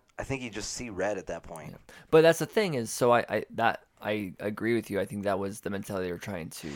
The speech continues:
Speaker 1: But,
Speaker 2: push, was
Speaker 1: I mean,
Speaker 2: that they are lesser.
Speaker 1: But it's still your property who works for you. So if they're healthy and they're happy, they'll do a better job.
Speaker 2: Yeah, but these are people who, who, who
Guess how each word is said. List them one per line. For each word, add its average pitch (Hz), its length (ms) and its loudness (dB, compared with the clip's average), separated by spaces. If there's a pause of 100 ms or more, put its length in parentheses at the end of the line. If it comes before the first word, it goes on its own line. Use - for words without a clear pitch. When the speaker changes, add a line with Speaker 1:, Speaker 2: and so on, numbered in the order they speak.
(140)
Speaker 1:
But, - 220 6
Speaker 2:
push, - 280 -10
was 82 100 -6
Speaker 1:
I - 20 -2
mean, 196 120 -2
Speaker 2:
that - 60 -6
they 90 140 0
are 82 120 0
lesser. - 540 -8 (180)
Speaker 1:
But 466 140 0 (720)
it's - 160 -6
still 185 640 2
your 123 180 0
property 147 560 0
who 117 440 -2 (380)
works 135 300 0
for - 140 -10
you. 80 160 -10
So 110 380 4 (680)
if 101 120 -10
they're 156 200 0
healthy 113 480 2
and 92 140 -10
they're 131 100 -2
happy, 101 560 -4 (220)
they'll 113 140 0
do 123 220 0
a 147 60 0
better 101 260 0
job. 107 400 -2
Speaker 2:
Yeah, 131 80 -8
but - 80 -8
these 110 160 -6
are 107 60 -4
people 123 280 -8
who, 110 360 -4
who, 104 300 -6 (400)
who 110 180 -8